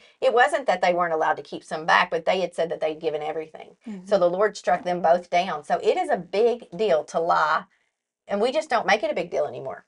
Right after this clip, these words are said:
Speaker 1: We've been desensiti-, desensitized.
Speaker 2: That's the word I was
Speaker 1: Desensitized.
Speaker 2: having
Speaker 1: Yeah,
Speaker 2: trouble with,
Speaker 1: we're
Speaker 2: like,
Speaker 1: trying to,
Speaker 2: desensitized.
Speaker 1: Yeah. Yeah.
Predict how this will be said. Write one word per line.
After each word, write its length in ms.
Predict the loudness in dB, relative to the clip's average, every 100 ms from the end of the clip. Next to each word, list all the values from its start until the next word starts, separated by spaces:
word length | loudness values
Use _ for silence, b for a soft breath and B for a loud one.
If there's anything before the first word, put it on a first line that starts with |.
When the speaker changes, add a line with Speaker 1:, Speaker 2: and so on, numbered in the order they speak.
| _
Speaker 1:
We've 300 | -4 -4 -2
been 180 | -4 -2
desensiti-, 680 | -6 -4 -8 -8 -16 -18 -20 _ _ -6
desensitized. 960 | -6 -4 -4 -4 -6 -2 0 0 -6 -12 -14 -6
Speaker 2:
That's 260 | -2 -2 2
the 100 | 6
word 240 | 6 8
I 100 | 6
was 140 | 4
Speaker 1:
Desensitized. 20 | 2
Speaker 2:
having 160 | 2
Speaker 1:
Yeah, 60 | 2
Speaker 2:
trouble 200 | -2 0
with, 120 | 0
Speaker 1:
we're 60 | 0
Speaker 2:
like, 80 | -2
Speaker 1:
trying 160 | -6 -6
to, 80 | 4
Speaker 2:
desensitized. 800 | 4 6 2 2 -2 -2 -2 0
Speaker 1:
Yeah. 140 | 0 0 _ _ _ _ _ _ 0
Yeah. 200 | 0